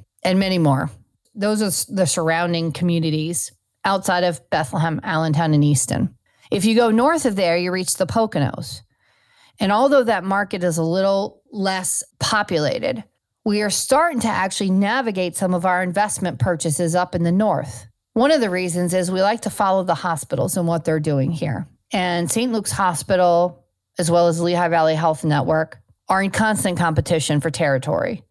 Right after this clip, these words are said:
Both Lehigh Valley Health Network as well as Saint Luke's Hospital have been acquiring land in and around the Lehigh Valley for many years, some of which is for hospitals and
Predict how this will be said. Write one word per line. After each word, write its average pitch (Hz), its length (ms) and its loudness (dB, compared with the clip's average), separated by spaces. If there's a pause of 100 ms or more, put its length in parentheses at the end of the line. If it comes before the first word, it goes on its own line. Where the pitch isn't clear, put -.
(140)
Both 226 320 2
Lehigh 254 280 2
Valley 202 280 0
Health 185 300 -2
Network 180 480 0
as 175 160 0
well 180 240 2
as 170 160 0
Saint 175 260 -2
Luke's 165 220 -4
Hospital 165 680 0
have 175 200 -2
been 175 140 0
acquiring 196 560 0
land 165 500 0
in 202 220 -2
and 190 100 0
around 170 320 0
the 160 100 -2
Lehigh 160 340 0
Valley 156 320 0
for 160 180 -4
many 160 300 0
years, 151 500 -2 (400)
some 190 320 2
of 175 120 2
which 180 280 2
is 170 160 0
for 170 140 -2
hospitals 190 680 0
and 165 240 0